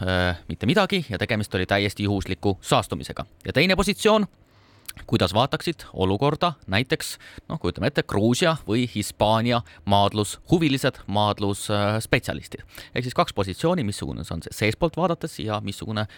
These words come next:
positsioon, äh, vaatab vastu siis, äh, kui me, äh, võtame sellise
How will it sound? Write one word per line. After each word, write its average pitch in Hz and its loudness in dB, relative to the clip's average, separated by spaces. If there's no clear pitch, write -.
positsioon, 110 0
äh, 90 4
vaatab 90 -2
vastu 117 -2
siis, 107 -4
äh, 92 -2
kui 98 0
me, 87 -4
äh, 90 0
võtame 90 -2
sellise 82 -8